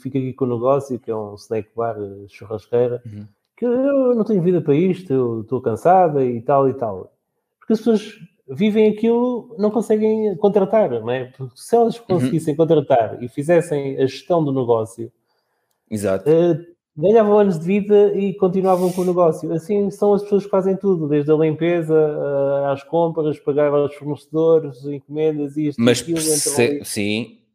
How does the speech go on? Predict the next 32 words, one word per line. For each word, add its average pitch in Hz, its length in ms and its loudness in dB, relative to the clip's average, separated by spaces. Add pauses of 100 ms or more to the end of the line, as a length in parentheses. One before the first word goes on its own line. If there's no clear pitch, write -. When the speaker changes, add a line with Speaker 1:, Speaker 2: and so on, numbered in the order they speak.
(100)
Speaker 2:
e, 101 120 -6
mas 120 160 2
eu 147 80 4
percebo 180 320 0
as 190 100 2
dores 208 200 0
destas 214 420 -4
pessoas, 214 480 -4
porque 117 460 -8
à 110 120 -2
custa - 400 -6
Speaker 1:
Eu 123 80 -2
Speaker 2:
de 139 60 -4
eu 135 60 -2
Speaker 1:
percebo. 214 280 -2
Speaker 2:
ser 107 420 -2
controlador 147 1000 2
e, 117 240 0
e 123 80 -2
perfeccionista 120 800 -4
no 107 100 -4
passado, 104 580 -4
Speaker 1:
Sim, 131 280 -4
Speaker 2:
eu 233 80 0
não 123 80 0
conseguia 143 400 0
delegar 180 240 2 (140)
Speaker 1:
claro. - 20 -4
Speaker 2:
nada 202 180 0
a 214 40 0
ninguém. 285 640 -2 (1080)
Speaker 1:
Sim. 104 440 -12